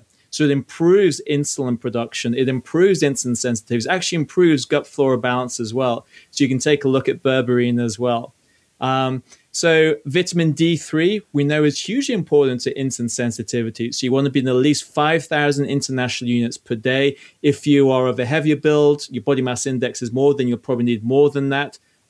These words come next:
Check your vitamin D levels probably after about three months of starting that. So to be honest with you, when someone comes to me with diabetes and high blood pressure, and particularly if they're overweight, I'm just delighted they're there.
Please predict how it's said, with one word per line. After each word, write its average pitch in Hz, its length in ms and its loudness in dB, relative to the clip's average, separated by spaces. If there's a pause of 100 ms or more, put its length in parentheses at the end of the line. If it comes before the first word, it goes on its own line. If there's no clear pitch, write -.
(120)
Check 151 360 -2
your 139 100 2
vitamin 127 460 0
D 135 180 0
levels 123 540 2
probably 127 280 0
after 123 200 -4
about 117 200 -4
three 123 200 -4
months 120 260 -4
of 113 80 -8
starting 120 520 -4
that. 110 260 -6 (360)
So 160 340 2 (240)
to 170 100 -2
be 160 100 4
honest 196 300 0
with 165 140 2
you, 156 340 0 (480)
when 151 240 0
someone 196 420 0
comes 185 360 -2
to 180 100 0
me 165 320 0
with 135 480 0
diabetes 156 920 2
and 120 140 -2
high 120 200 -2
blood 156 320 -2
pressure, 147 460 0
and 127 80 -2
particularly 127 380 -4
if - 60 -18
they're 131 120 2
overweight, 123 720 0 (1040)
I'm 143 160 0
just 143 320 0
delighted 139 540 2
they're 120 140 0
there. 110 360 -6